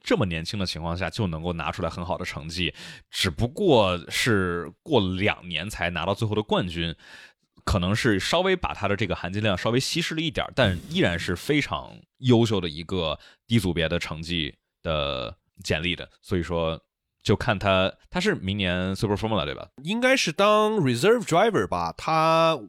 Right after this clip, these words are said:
Speaker 2: 没有公布之后的去向，
Speaker 1: 嗯。
Speaker 2: 但是我觉得拿了F二的冠军再去跑 Super Formula 的话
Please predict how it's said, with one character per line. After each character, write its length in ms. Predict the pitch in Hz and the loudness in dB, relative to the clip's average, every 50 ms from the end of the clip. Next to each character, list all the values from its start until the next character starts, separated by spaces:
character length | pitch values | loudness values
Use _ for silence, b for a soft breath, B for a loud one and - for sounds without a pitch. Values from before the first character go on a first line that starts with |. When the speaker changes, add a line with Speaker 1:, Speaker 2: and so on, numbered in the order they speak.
| 69 - - _ - 107 123 | -20 -20 -20 _ -12 -4 2
Speaker 2:
没 80 | 139 | 4
有 160 | 190 226 180 127 | 6 6 6 4
公 220 | - 190 233 254 | 2 0 0 0
布 240 | 269 240 143 117 110 | 0 2 2 2 0
之 140 | - - 165 | 0 0 0
后 120 | 170 175 | 0 0
的 80 | - 143 | 0 -2
去 240 | - - - 208 | -4 -4 -2 -2
向， 220 | 120 - 185 143 120 | 2 2 2 2 2
Speaker 1:
嗯。 20 | |
Speaker 2:
但 120 | 127 135 123 | 2 0 0
是 60 | 131 | 0
我 240 | 120 101 95 92 87 | -2 -2 -2 -4 -4
觉 300 | - - 98 107 151 196 | -4 -4 0 0 2 4
得 380 | 240 226 180 156 147 147 147 b b b b b b b b _ | 4 4 6 6 6 4 2 b b b b b b b b _
拿 200 | - 117 117 170 | -2 0 2 4
了 60 | 240 233 | 4 4
F 200 | 175 170 - 185 | 4 4 4 4
二 80 | 170 | 4
的 80 | 156 151 | 4 4
冠 180 | - 165 143 | 2 2 2
军 200 | 127 135 156 160 | 2 -2 -4 -2
再 160 | 160 196 175 151 | 0 2 2 2
去 140 | - - | 0 -2
跑 240 | 131 - 123 101 92 | -4 0 0 0 0
Super 280 | 95 - - 160 - 151 | 0 -2 -4 -2 -2 -2
Formula 460 | - - 170 170 160 143 127 113 104 | -4 -2 -4 0 2 2 2 2 2
的 80 | 98 95 | 0 -2
话 520 | - 110 104 95 92 92 92 90 92 76 | 0 0 0 2 2 0 0 -2 -4 -6